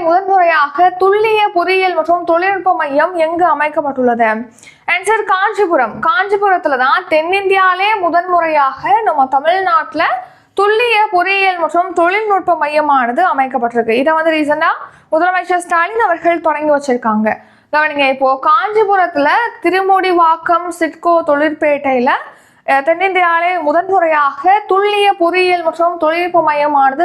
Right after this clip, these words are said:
தொடங்கப்பட்டிருக்கு. முதலமைச்சர் ஸ்டாலின் அவர்கள் தொடங்கி வச்சிருக்காங்க. So, முதல் கட்டமா பதினெட்டு புள்ளி ஒன்னு எட்டு கோடி மதிப்பீட்டுல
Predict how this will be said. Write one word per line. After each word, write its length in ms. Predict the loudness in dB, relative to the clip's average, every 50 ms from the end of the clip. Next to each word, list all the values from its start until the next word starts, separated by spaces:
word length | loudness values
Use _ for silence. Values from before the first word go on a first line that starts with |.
| 0 0
தொடங்கப்பட்டிருக்கு. 600 | 0 0 0 -2 -2 -4 -2 -2 -2 -4 0 0 0 0 0
முதலமைச்சர் 460 | 0 0 0 0 -2 -4 -6 -6 -4
ஸ்டாலின் 320 | -4 -4 -4 -2 0 0 2
அவர்கள் 300 | 2 0 0 -2 -2 -2
தொடங்கி 220 | -2 -2 -2 -2 -2
வச்சிருக்காங்க. 540 | -2 -2 -2 -4 -4 -2 -2 -2 -2 -2 -4 -6 -6 -12 -20 -20 -20 _ _ -4
So, 100 | -2 -2
முதல் 260 | 0 0 0 0 -2
கட்டமா 380 | -2 -2 -2 0 -2 0 2 2 2 2 0
பதினெட்டு 440 | -2 -2 0 0 -2 -2 -2 -4 -2
புள்ளி 260 | 0 0 0 2 0
ஒன்னு 320 | 2 2 0 0 0 0
எட்டு 240 | 0 0 0 -2 -2
கோடி 240 | 0 0 0 0 0
மதிப்பீட்டுல 540 | -2 -2 -2 -2 0 0 0 0 0 0